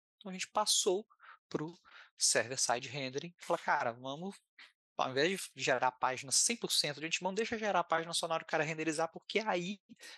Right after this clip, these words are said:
é a hora que eu consigo ter todas as informações necessárias pra gerar aquela página. Eu não conseguiria gerar a, a, a,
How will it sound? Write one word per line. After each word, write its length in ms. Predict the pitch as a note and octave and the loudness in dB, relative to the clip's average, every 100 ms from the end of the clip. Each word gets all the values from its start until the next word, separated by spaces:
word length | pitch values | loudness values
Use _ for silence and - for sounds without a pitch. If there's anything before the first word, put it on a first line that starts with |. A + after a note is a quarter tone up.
| - | -2
é 80 | F#3+ | 2
a 80 | E3 | 4
hora 160 | F3 | 2
que 100 | - | 0
eu 40 | F#3+ | -4
consigo 720 | A3 G3+ - - B3 A3 G3 | -2 2 2 2 0 -2 -4
ter 320 | - F#3 - | 0 0 0
todas 280 | F3+ F#3 F3+ | 2 2 2
as 120 | F3+ | -2
informações 500 | F3+ E3 E3 - D3 | -2 -2 -2 -2 -2
necessárias 540 | D3 D3 - B2 C3 | 0 0 2 2 0
pra 120 | - C3+ | -4 -2
gerar 200 | C3+ B2 | -2 -2
aquela 200 | C3+ C#3+ | -2 -2
página. 360 | A#2+ A2+ A#2 | 0 0 -2
Eu 40 | B2+ | -12
não 120 | D3 | -12
conseguiria 800 | F3 - F3 D3 C#3 C#3 F3+ F#3 - - - - | 2 2 2 -2 -8 -2 -4 -4 -8 -14 -14 -10
gerar 600 | - C#3+ B2+ A#2+ A#2+ C3 | 2 4 4 4 4 6
a, 300 | C3+ B2 A2+ | 6 4 4
a, 260 | A2 - - | 0 -6 -8
a, 420 | - A2 - G#2 | -10 -12 -12 -16